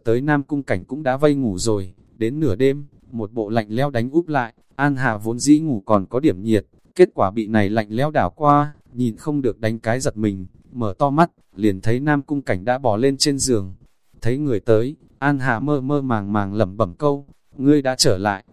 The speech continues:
Sau đó lại nặng nề ngủ rồi. Nam Cung Cảnh gật gật đầu, nhìn nàng đôi mắt một lần nữa nhắm lại, thở dài, đem người ôm ôm vào trong ngực, đem trên người khí lạnh nhiều truyền điểm cho nàng. Hắn biết An Hà nhất sợ nhiệt.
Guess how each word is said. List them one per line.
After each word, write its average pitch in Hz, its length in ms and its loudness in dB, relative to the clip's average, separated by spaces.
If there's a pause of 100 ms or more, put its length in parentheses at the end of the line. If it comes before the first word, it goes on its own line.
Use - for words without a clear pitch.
(420)
Sau 147 240 2
đó 117 180 4
lại 139 200 -2
nặng 107 260 -4
nề 104 160 -2
ngủ 98 220 -2
rồi. 98 360 -4 (420)
Nam 143 240 0
Cung 139 200 -4
Cảnh 98 220 -4
gật 107 180 -4
gật 107 200 -6
đầu, 101 300 0 (200)
nhìn 107 280 -2
nàng 101 240 -2
đôi 139 140 2
mắt 165 200 0
một 120 260 -6
lần 107 220 -2
nữa 131 120 -4
nhắm 127 240 0
lại, 135 260 -4 (240)
thở 98 160 -2
dài, 98 400 0 (220)
đem 135 260 0
người 107 160 2
ôm 143 300 -4
ôm 139 220 -4
vào 101 360 0 (800)
trong 139 240 -4
ngực, 104 200 -2 (260)
đem 135 200 0
trên 143 240 -2
người 104 180 0
khí 110 220 0
lạnh 127 240 -2
nhiều 107 180 2
truyền 101 240 -2
điểm 101 200 0
cho 143 140 -2
nàng. 101 460 -4 (240)
Hắn 123 220 -4
biết 180 180 8
An 147 220 -2
Hà 127 180 -2
nhất 175 180 0
sợ 123 220 0
nhiệt. 110 280 2